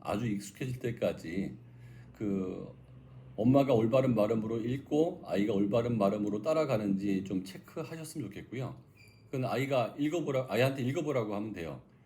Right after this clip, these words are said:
근데 엄마가 그렇게 읽어보라고 했을 때 좀 뭐 많이 시키는 것 같아서 싫어하면 엄마가 있는 자리에서 같이 하면 좋을 것 같고요. 그때 이제 발음이 참 잘한-, 발음을 잘하고 있는지, 끊어읽기 잘하고 있는지, 그 다음에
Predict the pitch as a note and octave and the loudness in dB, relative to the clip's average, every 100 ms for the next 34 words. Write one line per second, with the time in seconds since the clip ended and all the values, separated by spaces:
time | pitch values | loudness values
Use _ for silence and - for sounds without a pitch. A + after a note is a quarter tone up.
0 | - - C3+ B2 A2 C3+ C#3 B2+ A#2+ A#2+ | -20 -8 -2 2 2 2 0 -6 -8 -8
1 | A#2 A#2+ A#2+ A#2 B2 - A#2 C3 D#3+ E3+ | -4 -2 0 0 -4 -6 -4 0 0 -2
2 | - - - - - - - - A#2+ G#2+ | -14 -20 -20 -20 -20 -20 -20 -8 -2 0
3 | G#2+ F#2+ A2+ B2+ - - G3 E3+ C3+ B2+ | 2 2 2 0 -2 -2 0 0 -2 -4
4 | A#2 B2 - E3 D3 C3+ C#3 G2 - - | -6 -8 -4 -2 0 0 0 0 -8 -18
5 | - - G#2+ A#2+ A#2 A#2+ - - B2 C#3 | -14 -6 -4 0 0 -2 -8 -8 2 4
6 | F3 D#3 A#2+ G#2 G2+ - F#2 - G#2+ G2 | 4 2 2 0 -4 -8 -10 -6 -2 -2
7 | F#2 E2+ - E2+ - E2+ A2 - - - | -4 -10 -8 -8 -8 -8 -8 -8 -18 -20
8 | - - - - - C3 A2+ G#2 F#2+ G2 | -20 -20 -20 -20 -4 0 2 2 2 2
9 | A2 A#2+ A2+ - - - F#2+ G2 B2+ B2+ | 2 0 -4 -8 -12 -6 -4 -2 -4 -4
10 | G#2 - - A2+ A#2+ A2+ G2 A2 B2+ G#2 | -6 -8 -2 0 0 -2 -4 -2 -4 -2
11 | G2+ G2+ D3 G3 - - _ _ E3 D3 | -2 -2 -2 -4 -6 -16 _ _ -2 -2
12 | C3 B2+ G#2 F#2 F#2+ G2 G2 F2+ F2+ D#2 | -2 -6 -6 -6 -4 -2 -2 -4 -8 -10
13 | B1+ - - G2+ F#2+ G2+ C#3+ D3+ | -10 -18 -10 -2 0 2 -2 -4